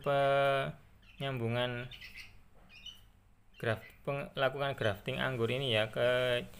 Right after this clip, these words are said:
pohon pokok, tentunya sebaiknya kita cari yang sama ya. Semisal ini adalah pohon pokoknya, cabang pokoknya,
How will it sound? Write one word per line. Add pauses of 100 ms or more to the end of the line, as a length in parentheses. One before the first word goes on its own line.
(400)
pohon (160)
pokok, (160)
tentunya (800)
sebaiknya
kita
cari
yang
sama
ya. (480)
Semisal
ini (480)
adalah (1500)
pohon
pokoknya, (160)
cabang
pokoknya,